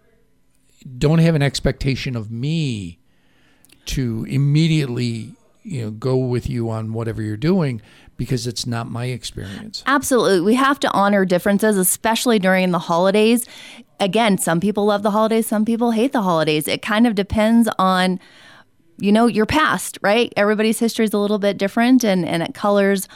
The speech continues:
Speaker 2: our, our present. Um, but yeah, we need to honor differences and, and again, let those expectations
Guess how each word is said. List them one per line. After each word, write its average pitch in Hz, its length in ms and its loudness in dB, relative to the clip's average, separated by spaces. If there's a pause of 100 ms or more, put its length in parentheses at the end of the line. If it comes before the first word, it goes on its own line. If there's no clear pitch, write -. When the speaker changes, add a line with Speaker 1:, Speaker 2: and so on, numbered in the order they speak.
(260)
Speaker 2:
our, 175 280 2
our 180 120 -2
present. 226 520 4 (380)
Um, 196 420 4 (220)
but 247 160 2
yeah, 320 240 4
we 208 220 4
need 285 220 6
to 302 120 2
honor 233 380 4
differences 208 760 2 (120)
and, 190 420 2 (260)
and 220 140 2
again, 233 540 4
let 196 440 0
those 262 220 4
expectations 185 1120 0